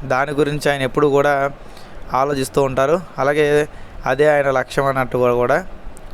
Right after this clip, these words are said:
ఆయన చెప్పాడు. అలాగే సర్వేలో కూడా కొన్ని లక్షల మంది పాల్గొన్నారని చెప్పారు తప్ప మనకి ఎక్కడ కూడా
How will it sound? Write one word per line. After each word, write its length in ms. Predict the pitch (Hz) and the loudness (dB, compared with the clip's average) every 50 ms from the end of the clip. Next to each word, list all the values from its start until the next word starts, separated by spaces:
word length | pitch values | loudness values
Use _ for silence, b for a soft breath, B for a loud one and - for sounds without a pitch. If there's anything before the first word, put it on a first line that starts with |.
| - - | -10 -6
ఆయన 140 | - 127 123 | -4 -4 -2
చెప్పాడు. 240 | 120 120 - 139 135 | -2 -2 0 2 2
అలాగే 340 | 135 135 139 147 151 147 143 | 2 2 2 2 2 2 2
సర్వేలో 460 | - - 139 143 147 160 165 156 156 | 2 -2 0 2 2 2 4 4 4
కూడా 260 | 143 156 151 151 151 | 2 2 2 2 0
కొన్ని 240 | 147 - 143 135 131 | 0 0 -2 0 0
లక్షల 280 | 131 131 - - 160 156 | -2 -2 0 0 -2 0
మంది 220 | 147 147 147 147 | 0 0 -2 0
పాల్గొన్నారని 680 | 131 135 131 135 139 135 139 139 139 135 139 135 127 | 0 2 0 0 0 -2 0 0 0 0 0 0 -2
చెప్పారు 280 | 127 123 - 139 131 127 | -2 0 2 0 2 2
తప్ప 220 | 127 123 - 151 | 2 2 0 0
మనకి 240 | 151 143 135 127 127 | -2 -2 -2 0 0
ఎక్కడ 200 | 123 - - 139 | 0 0 0 -2
కూడా 280 | 135 131 139 147 175 | 0 0 0 0 0